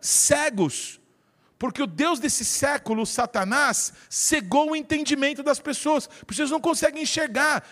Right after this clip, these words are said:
Está oculto, está, é, é, ofuscado, eles não conseguem ver. Amém, amados? O apóstolo Paulo, então,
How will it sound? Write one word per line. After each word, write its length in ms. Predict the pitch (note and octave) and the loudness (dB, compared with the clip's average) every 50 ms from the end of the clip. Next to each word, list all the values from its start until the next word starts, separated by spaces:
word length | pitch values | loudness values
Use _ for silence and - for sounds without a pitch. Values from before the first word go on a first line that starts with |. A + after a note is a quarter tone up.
| - - | -18 -10
Está 400 | - A#3 - - - - C#4+ D4+ | -6 -4 -4 -4 0 2 2 2
oculto, 560 | D#4 D4+ - - - C#4 D#4+ D#4+ D#4 D#4+ - | 2 0 -2 -4 0 2 2 2 0 0 -2
está, 540 | A#3 - - - - C#4 D4+ D#4 D4 G#3+ - - - - _ | -2 -2 -2 0 0 2 2 4 2 2 0 -2 -12 -10 _
é, 60 | - A3+ | -2 0
é, 840 | A3+ A3 G#3 - G3+ G3+ F#3+ F3+ F3 E3 D3+ C3 A2+ - - - _ - | 0 0 0 0 2 2 2 2 2 2 0 0 -2 -4 -10 -12 _ -2
ofuscado, 800 | B3+ G3 - D4 C4+ - - - - C#4 C#4+ D4 C#4 G#3+ G3 A#3 | -2 -2 0 -2 -2 -2 -4 -2 0 0 2 2 2 0 0 -4
eles 160 | A#3 G3+ G#3 | -4 -4 -4
não 100 | C#4+ - | -4 -2
conseguem 480 | - D4+ B3+ - D4+ D4 B3+ D4+ D#4+ | -2 -2 0 2 2 0 0 0 -4
ver. 540 | C4+ G#3+ G3+ C4 D#4 E4+ D#4+ A3 D3 G#2+ - - - _ _ _ | -4 -2 0 0 2 2 2 2 0 0 -4 -10 -20 _ _ _
Amém, 260 | - F#3 G#3+ C#4+ D#4+ D#4 | -6 -4 -2 0 0 2
amados? 520 | C#4 B3+ A#3+ A3+ G3 D3+ C#3+ - - - - - - - - | 2 2 2 2 0 -2 -4 -10 -14 -16 -16 -20 -20 -8 -2
O 60 | - | -2
apóstolo 440 | B3+ B3 - D#4+ D#4+ D#4 - C#4+ C4 | -2 2 2 2 2 2 0 -2 -2
Paulo, 300 | - - D#4+ C4+ C4 A3+ | 0 0 0 0 2 0
então, 560 | A3 F#3+ - - A#3+ C#4 C4+ A#3 E3+ C3 - | -2 -6 -2 0 2 2 2 2 -2 -4 -8